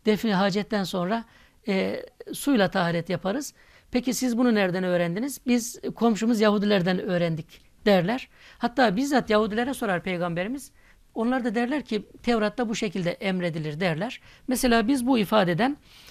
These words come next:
e, Medine Yahudilerinin, e, Filistin geleneğine bağlı olduğunu görüyoruz. İkincisi, mesela Yahudiler, e, özellikle Babil'de yaşayan Yahudiler hanımların periyodik dönemlerinde hanımlarını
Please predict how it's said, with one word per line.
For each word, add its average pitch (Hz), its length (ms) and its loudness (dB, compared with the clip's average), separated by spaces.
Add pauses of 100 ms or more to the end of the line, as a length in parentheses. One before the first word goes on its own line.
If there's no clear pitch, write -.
(260)
e, 196 260 0 (140)
Medine 226 440 4
Yahudilerinin, 208 760 2 (140)
e, 180 380 0 (140)
Filistin 254 440 -2
geleneğine 165 580 0
bağlı 165 220 2
olduğunu 160 320 0
görüyoruz. 156 400 -2
İkincisi, 277 600 2 (840)
mesela 240 480 2
Yahudiler, 247 680 2 (540)
e, 233 60 -2
özellikle 220 800 4 (360)
Babil'de 240 380 4
yaşayan 208 340 0
Yahudiler 196 560 -2 (320)
hanımların 247 500 4
periyodik 233 520 0
dönemlerinde 196 680 0 (260)
hanımlarını 247 720 2